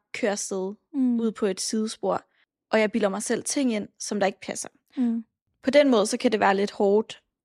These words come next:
Speaker 1: for selvtilliden at have en kæreste, hvis man, ligesom mig, har et sind, der kan køre af sporet.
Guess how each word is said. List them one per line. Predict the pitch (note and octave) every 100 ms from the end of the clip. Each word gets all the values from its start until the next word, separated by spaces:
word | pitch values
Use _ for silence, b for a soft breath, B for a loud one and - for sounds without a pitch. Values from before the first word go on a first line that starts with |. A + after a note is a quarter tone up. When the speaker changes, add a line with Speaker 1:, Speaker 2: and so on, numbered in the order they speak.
| _ _
Speaker 1:
for | - - A3
selvtilliden | - G#3+ G#3+ - A#3 G#3
at | -
have | A3+
en | G#3
kæreste, | - F#3+ G3+ - A3
hvis | G3 G#3 -
man, | G3+ G3 b b b b _
ligesom | B3 A#3+ A#3
mig, | G#3 F#3+ F#3 A3 - _ _
har | - A3+ G#3
et | G3 F#3+ - _
sind, | - - A#3 - - _ _ _ _ -
der | G3+
kan | - G3
køre | A3 G3 E3+
af | G3
sporet. | - A3 -